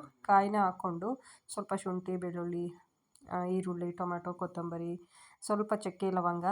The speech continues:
ಹಾಗೆ ಅಚ್ಚ ಖಾರದ ಪುಡಿ ಮತ್ತು ಧನಿಯಾ ಪುಡಿ ಎಲ್ಲನೂ ಹಾಕ್ಕೊಂಡು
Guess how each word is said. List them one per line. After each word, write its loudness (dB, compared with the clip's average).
ಹಾಗೆ 0
ಅಚ್ಚ -2
ಖಾರದ 6
ಪುಡಿ -2
ಮತ್ತು -4
ಧನಿಯಾ -2
ಪುಡಿ -4
ಎಲ್ಲನೂ 2
ಹಾಕ್ಕೊಂಡು -2